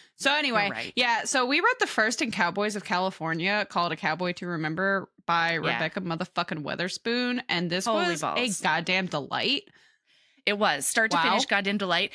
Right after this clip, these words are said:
Speaker 2: And I would argue the tropes that she combined together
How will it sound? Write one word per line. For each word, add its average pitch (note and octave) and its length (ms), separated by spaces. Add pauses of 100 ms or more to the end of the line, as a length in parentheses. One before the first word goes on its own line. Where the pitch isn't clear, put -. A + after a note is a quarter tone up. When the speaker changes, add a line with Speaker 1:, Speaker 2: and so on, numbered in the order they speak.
(560)
Speaker 2:
And B3+ 280 (360)
I E4+ 500
would B3 360
argue E3 640
the G3 100
tropes A3 500
that - 200
she G#3+ 560 (180)
combined G3+ 540
together G3+ 600